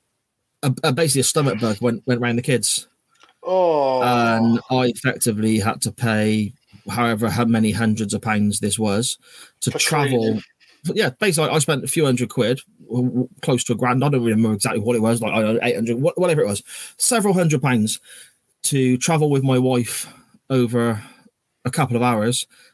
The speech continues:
Speaker 1: to sit somewhere with not as many T V channels as my own house and clean up sick for five days.
Speaker 2: Mm.
Speaker 1: So that was,
Speaker 2: Oh.
Speaker 1: that was awesome. I was really happy about that. So,
Speaker 2: And after
Speaker 1: yeah.
Speaker 2: all that, you needed another holiday.
Speaker 1: Yeah, exactly,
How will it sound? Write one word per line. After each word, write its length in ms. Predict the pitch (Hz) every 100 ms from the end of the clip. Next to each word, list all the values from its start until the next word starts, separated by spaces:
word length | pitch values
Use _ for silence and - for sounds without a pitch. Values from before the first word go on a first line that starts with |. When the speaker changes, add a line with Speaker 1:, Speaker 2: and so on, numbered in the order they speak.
| -
Speaker 1:
to 80 | 123
sit 260 | - -
somewhere 480 | - 131 120 120 120
with 300 | 110 120 110
not 240 | 123 143
as 100 | 135
many 220 | 131 127 120
T 240 | - 120
V 160 | 123 120
channels 340 | 123 113 110
as 100 | 107
my 160 | 110 110
own 120 | 104
house 500 | 127 113 123 - - _ _ _ _
and 160 | 123 113
clean 180 | 135 131
up 100 | 127
sick 220 | - -
for 60 | 117
five 220 | 104 110
days. 340 | 101 101 - - _ _ _ _ -
Speaker 2:
Mm. 460 | 120 135 180 190 190 _ _ _ _ _
Speaker 1:
So 160 | - 120
that 160 | 123 95
was, 240 | 113 107 -
Speaker 2:
Oh. 160 | - - - -
Speaker 1:
that 120 | 127
was 140 | 110 110
awesome. 440 | 113 101 98 107 95
I 60 |
was 120 | 117 107
really 300 | 110 107 104
happy 300 | 101 - 98
about 180 | 85
that. 140 | 82 - _ _
So, 340 | - - 101 95 - _ - - - - - -
Speaker 2:
And 240 | 135 131
after 300 | 143 104 135
Speaker 1:
yeah. 40 | 139
Speaker 2:
all 60 |
that, 120 | 131 127
you 80 |
needed 320 | 135 135 123 123
another 300 | 127 127 131
holiday. 420 | 135 113 104 110 - - _ _ _ _ -
Speaker 1:
Yeah, 300 | 135 160 117 123
exactly, 520 | 110 123 98 107